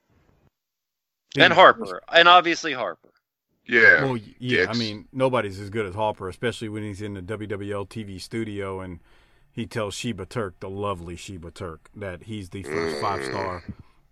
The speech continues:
Speaker 1: uh, professional, or five-star pro football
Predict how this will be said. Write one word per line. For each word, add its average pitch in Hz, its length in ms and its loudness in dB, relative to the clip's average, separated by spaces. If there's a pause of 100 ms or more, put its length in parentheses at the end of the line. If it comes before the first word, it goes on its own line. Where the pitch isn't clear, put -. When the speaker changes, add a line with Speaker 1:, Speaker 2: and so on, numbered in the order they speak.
Speaker 1:
uh, 92 220 -8 (140)
professional, 110 480 -4
or 98 320 -6
five-star 127 640 0 (180)
pro 139 140 0
football 127 360 -8